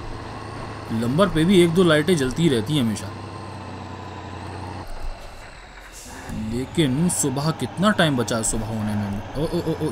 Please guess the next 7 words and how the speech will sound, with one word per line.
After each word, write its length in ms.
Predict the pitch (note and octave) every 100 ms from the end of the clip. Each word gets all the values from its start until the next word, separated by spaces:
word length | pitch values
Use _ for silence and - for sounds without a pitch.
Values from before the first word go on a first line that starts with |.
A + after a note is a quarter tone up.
| C3
ये 120 | C3
मैंने 280 | C#3 B2 C3+ B2
आज 300 | A#2+ E3+ C#3 -
देखिए 320 | B2 A2 C#3+ - -
गलत 260 | D3+ C3
मोड़ 220 | G#2 G2 F#2
दिया। 240 | G#2 G#2